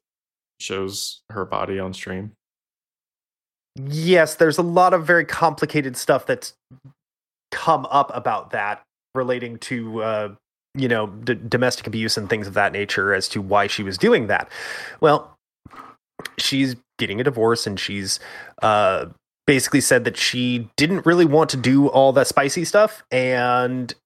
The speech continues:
Speaker 2: she was being forced to do the spicy stuff by her partner.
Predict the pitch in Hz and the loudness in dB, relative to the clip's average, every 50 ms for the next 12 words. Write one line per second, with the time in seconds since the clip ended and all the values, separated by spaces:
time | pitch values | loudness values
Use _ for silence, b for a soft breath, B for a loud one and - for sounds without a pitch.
0 | _ _ _ _ - - - 135 127 117 110 123 113 110 - - 254 - - - | _ _ _ _ -8 -4 -2 -2 -2 -2 -4 -6 -8 -8 0 2 2 2 2 -2
1 | - 135 131 117 123 - - 123 117 - 120 113 - 123 117 - - 104 101 101 | -8 -8 -4 -4 -4 0 2 0 0 0 -4 -4 -2 -2 -2 0 0 -2 -2 -2
2 | - 107 - - 208 185 - - - - | -2 -6 -2 0 0 0 0 -2 -16 -16